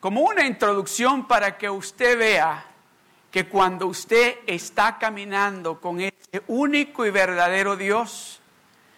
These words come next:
Él está siempre dispuesto a hacer lo imposible por usted, para demostrarle al resto del mundo que no quieren creer en Él,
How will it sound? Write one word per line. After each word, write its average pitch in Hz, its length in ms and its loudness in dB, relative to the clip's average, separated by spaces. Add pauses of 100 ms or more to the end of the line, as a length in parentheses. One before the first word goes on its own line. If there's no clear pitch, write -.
(300)
Él 247 260 2
está 226 380 -2
siempre 262 680 -2
dispuesto 208 920 -4 (100)
a 180 200 4
hacer 247 440 -4
lo 240 220 -4
imposible 196 1040 -6
por 190 240 -6
usted, 175 400 -8 (680)
para 226 240 2
demostrarle 277 840 0
al 247 120 2
resto 302 580 -2
del 277 180 6
mundo 294 480 -4
que 220 120 2
no 220 140 0
quieren 269 320 -2
creer 240 360 4
en 247 120 2
Él, 214 340 0